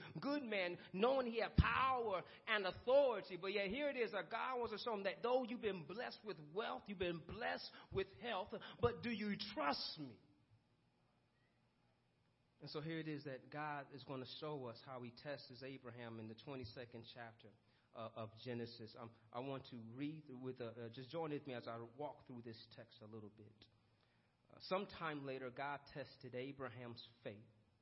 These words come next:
Abraham, God called. Do you notice there it says, "Sometime later, God tested Abraham's faith"? I want you to see here clearly here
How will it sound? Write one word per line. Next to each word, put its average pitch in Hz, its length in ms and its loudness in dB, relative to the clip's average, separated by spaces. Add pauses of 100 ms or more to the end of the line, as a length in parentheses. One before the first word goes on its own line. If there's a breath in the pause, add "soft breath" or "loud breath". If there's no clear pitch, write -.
(360 soft breath)
Abraham, 127 720 -2 (140)
God 107 340 -4
called. 104 320 -8
Do 127 60 -10
you 147 100 -4
notice 160 320 -4
there 147 140 -4
it 135 140 -6
says, 123 260 -6
"Sometime 139 440 -8
later, 117 220 -6
God 113 160 -4 (180)
tested 113 400 -10 (460 soft breath)
Abraham's 120 500 -4 (100)
faith"? 117 180 -10
I 117 40 -8
want 139 300 -8
you 131 80 -16
to - 120 -16
see 165 120 -12
here 131 140 -8
clearly 170 420 -8
here 107 160 -8